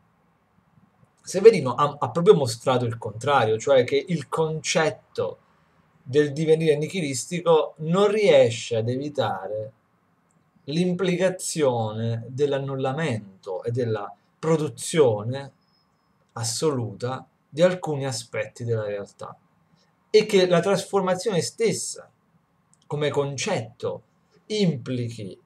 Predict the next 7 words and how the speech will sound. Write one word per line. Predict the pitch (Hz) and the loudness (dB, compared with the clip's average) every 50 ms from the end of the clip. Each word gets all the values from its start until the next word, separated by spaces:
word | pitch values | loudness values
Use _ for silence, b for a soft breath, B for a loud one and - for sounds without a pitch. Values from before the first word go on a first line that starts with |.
| _ _ _ _ - | _ _ _ _ -2
l'annullamento | 147 156 156 151 156 160 165 165 156 151 135 - 147 160 165 160 160 151 151 147 127 - 135 135 | 0 2 2 0 0 -2 -2 -2 0 2 2 2 2 0 -2 -2 -2 -4 -6 -8 0 4 8 8
e | 135 | 8
la | 135 135 131 | 8 6 4
produzione | 120 131 131 127 131 127 - - 147 135 127 | 2 0 -4 -4 -6 -8 -8 -8 -8 -6 -6
di | 120 120 | -6 -6
qualche | 117 117 131 120 120 - 123 | -2 -2 -2 -4 -2 -8 -10
determinazione. | 117 117 107 113 113 113 110 113 107 107 104 _ - - 107 98 - - _ _ _ | -10 -10 -8 -6 -6 -6 -6 -8 -12 -12 -14 _ -18 -14 -12 -12 -12 -12 _ _ _